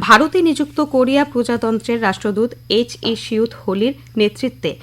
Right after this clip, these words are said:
তিনজনের এক প্রতিনিধি দল গতকাল সচিবালয়ে মুখ্যমন্ত্রী অধ্যাপক ডাক্তার মানিক সাহার সঙ্গে সৌজন্যমূলক সাক্ষাৎকার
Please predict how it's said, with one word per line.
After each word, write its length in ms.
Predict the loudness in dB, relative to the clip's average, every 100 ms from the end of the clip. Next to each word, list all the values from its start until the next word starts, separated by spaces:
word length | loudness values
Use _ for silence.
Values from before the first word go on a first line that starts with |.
| -8 0
তিনজনের 460 | 2 2 2 0 2
এক 160 | 0 0
প্রতিনিধি 480 | -4 0 0 0 0
দল 160 | -2 0
গতকাল 420 | 0 -2 -4 -4
সচিবালয়ে 600 | -6 -6 -4 -4 -2 -2
মুখ্যমন্ত্রী 520 | -2 -4 -6 -4 -4
অধ্যাপক 360 | -6 -6 -6 -4
ডাক্তার 300 | -4 -4 -4
মানিক 300 | -2 0 -2
সাহার 260 | -4 -4 -4
সঙ্গে 400 | -4 -4 -2 -8 0
সৌজন্যমূলক 720 | 2 2 2 0 0 0 -4
সাক্ষাৎকার 540 | -8 -6 -8 -8 -10